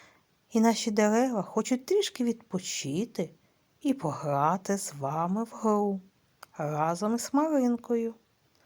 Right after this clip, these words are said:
А гра називається «Високий і низький». А ще ми повторимо назви дерев. Тож розпочнемо. Що це за дерево, малята? Так,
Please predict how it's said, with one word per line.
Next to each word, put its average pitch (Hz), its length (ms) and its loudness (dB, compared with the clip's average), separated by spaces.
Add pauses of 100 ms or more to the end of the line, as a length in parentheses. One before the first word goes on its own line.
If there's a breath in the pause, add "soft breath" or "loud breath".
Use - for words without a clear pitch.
(460 loud breath)
А 185 120 -6
гра 160 400 2
називається 185 680 0 (100)
«Високий 175 600 -2
і 254 40 2
низький». 202 540 -2 (200)
А 202 160 4
ще 381 240 2
ми 302 120 4
повторимо 151 720 -6
назви 170 520 2
дерев. 147 380 -6 (720)
Тож 349 280 0 (180)
розпочнемо. 151 1000 -8 (1500 soft breath)
Що 392 240 6
це - 160 -4
за 151 140 0
дерево, 143 360 -6
малята? 147 420 -14 (2250 soft breath)
Так, 269 320 6